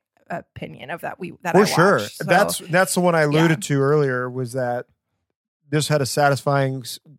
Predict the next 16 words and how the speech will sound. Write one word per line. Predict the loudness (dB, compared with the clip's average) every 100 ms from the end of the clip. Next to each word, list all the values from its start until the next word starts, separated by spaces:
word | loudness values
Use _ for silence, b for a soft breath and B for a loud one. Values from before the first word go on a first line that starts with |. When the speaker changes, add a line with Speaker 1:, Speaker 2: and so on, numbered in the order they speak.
| _ _ _
Speaker 2:
call | 0 2 2
it | 0
happy | -2 -2 -2
if | -2
you | -2
want | 0 -2 -4
ending, | -10 -8 -6 -8 b b b
but | -6
she | -4 0
even | 0 0 -2
gets | -4 -6
some, | -4 -4
like, | -4 -4
closure | -2 -2 0 -2
with | -4
Bill. | -2 -2 0 -2